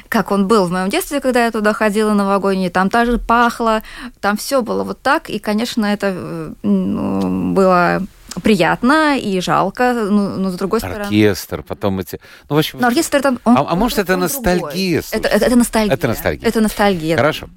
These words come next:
Speaker 1: Сейчас ему тоже очень интересно. Сходите обязательно.
Speaker 2: Схожу. По поводу, о, вот высоток, да, или там небоскрёбов. Э, и вообще по поводу современной архитектуры. В Риге есть архитектура, вот видите, вот наши даже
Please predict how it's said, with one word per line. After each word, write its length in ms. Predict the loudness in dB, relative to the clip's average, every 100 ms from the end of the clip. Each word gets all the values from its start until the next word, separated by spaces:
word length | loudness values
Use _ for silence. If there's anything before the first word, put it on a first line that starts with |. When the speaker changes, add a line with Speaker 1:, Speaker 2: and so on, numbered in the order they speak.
| -8
Speaker 1:
Сейчас 220 | -2 -2
ему 100 | -2
тоже 180 | -2 -2
очень 200 | 0 -2
интересно. 420 | -4 0 0 -2
Сходите 380 | -6 -4 -4 -6
обязательно. 360 | -10 -12 -12 -4
Speaker 2:
Схожу. 360 | 0 0 -2 -2
По 140 | 0 0
поводу, 520 | 2 2 2 2 0 2
о, 240 | 2 2
вот 240 | 0 -4
высоток, 600 | -8 -10 -4 -4 -4 -10 -2
да, 200 | 0 2
или 120 | -2
там 240 | -8 -10
небоскрёбов. 760 | -6 -4 -4 -2 -2 -2 -6 -16 -20 -20 _
Э, 220 | -18 -14 -16 -18 -20 -20 -12
и 80 | 0
вообще 280 | 0 0 -4
по 160 | -4 0
поводу 320 | 4 2 2
современной 560 | -4 0 2 2 4
архитектуры. 640 | 2 -2 -8 -8 -4 0 0
В 80 | 0
Риге 300 | -2 -2 2
есть 220 | 2 4
архитектура, 720 | 0 -2 -6 -10 -6 2 2
вот 180 | 2 -2
видите, 400 | -4 -2 -2 -4
вот 140 | -4
наши 300 | 0 0 -2
даже 300 | -2 0 0